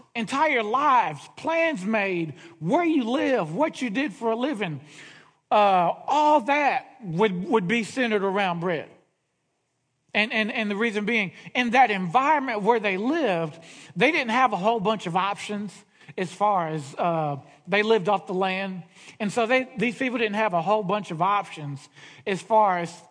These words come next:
uh, plants that could survive and thrive in this particular environment, in this, in this ecosystem. And so wheat was one of those things that could survive and that could thrive. And so bread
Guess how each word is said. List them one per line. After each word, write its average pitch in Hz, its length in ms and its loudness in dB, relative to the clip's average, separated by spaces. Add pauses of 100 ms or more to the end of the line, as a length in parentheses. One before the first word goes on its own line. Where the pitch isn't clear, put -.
uh, 170 320 -2
plants 214 840 -6 (420)
that 190 300 2
could 190 220 -2
survive 180 920 0 (300)
and 185 240 -4
thrive 220 640 2
in 202 140 -2
this 190 140 -4
particular 196 640 -4
environment, 190 580 0
in 165 60 -4
this, 170 180 -6 (180)
in 185 120 -2
this 190 160 -2
ecosystem. 170 640 -6 (720)
And 190 100 -6
so 208 640 4 (180)
wheat 247 500 0
was 180 180 -2
one 214 200 2
of 208 80 0
those 196 220 0
things 175 640 -4 (480)
that 226 180 0
could 349 200 0
survive 127 560 -6 (480)
and 220 180 -2
that 220 160 2
could 180 160 -4
thrive. 202 400 2 (720)
And 214 140 -4
so 226 280 2
bread 185 720 0